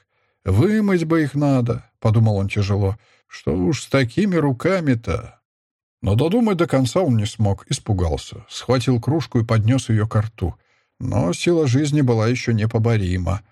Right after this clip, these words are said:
словно кто-то схватил и стиснул ему горло, не давая глотать.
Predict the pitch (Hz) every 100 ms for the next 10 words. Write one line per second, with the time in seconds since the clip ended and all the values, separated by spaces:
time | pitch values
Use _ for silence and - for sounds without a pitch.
0 | _ _ - 123 117 117 113 120 113 113
1 | - 104 113 120 170 135 123 - - 175
2 | 131 - 104 98 117 117 117 117 92 82
3 | 92 95 110 104 107 90 98 101 - 82
4 | -